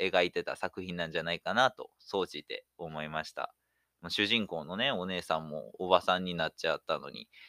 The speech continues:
け-、荒地の魔女のせいでおばちゃんになった、なっちゃったのに、またね、その、おばちゃんになったけど、その荒地の魔女がかわいそうやからって言って引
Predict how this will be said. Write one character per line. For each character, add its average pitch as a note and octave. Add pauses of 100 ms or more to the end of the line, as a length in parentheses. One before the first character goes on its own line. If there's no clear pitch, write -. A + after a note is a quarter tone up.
(180)
け-、 B2+
荒 A#2
地 A2+
の G#2+
魔 G#2+
女 F2+
の D#2
せ C#2+
い C#2
で -
お F#2
ば F2+
ち -
ゃ F2+
ん F2+
に E2+
な D2
っ -
た、 C#2+ (180)
な F2
っ -
ち -
ゃ E2
っ -
た D#2
の B1+
に、 -
ま C3+
た D#2
ね、 E2+
そ D#2+
の、 C#2+ (320)
お G#2
ば G#2
ち G#2+
ゃ G2+
ん G2+
に G2
な F2+
っ -
た C#3+
け D#3+
ど、 D3+
そ G#2
の F#2
荒 G#2
地 G2+
の G2
魔 G2
女 F#2
が E2
か -
わ F2+
い F#2
そ G2+
う F2+
や F2
か D#2+
ら D#2
っ -
て -
言 D2+
っ -
て -
引 C#2+